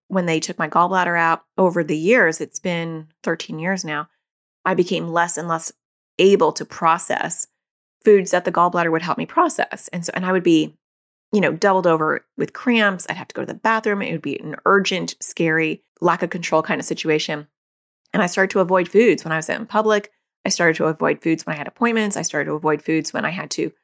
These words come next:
speak somewhere or do something. And so if my schedule is busy, I was avoiding eating a lot.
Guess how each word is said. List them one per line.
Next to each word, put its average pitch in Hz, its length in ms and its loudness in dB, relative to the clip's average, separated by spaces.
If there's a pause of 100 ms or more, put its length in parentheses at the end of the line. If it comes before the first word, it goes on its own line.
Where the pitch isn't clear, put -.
(180)
speak 262 400 2
somewhere 196 540 0
or - 120 -4
do 214 180 -2
something. 180 580 -4 (320)
And 185 160 -4
so 170 460 2 (260)
if 190 100 2
my 165 100 -2
schedule 175 320 -2
is 165 100 -2
busy, 233 280 6
I 170 60 6
was 156 100 -2
avoiding 165 560 -2 (100)
eating 190 320 2
a 156 120 0
lot. 147 720 0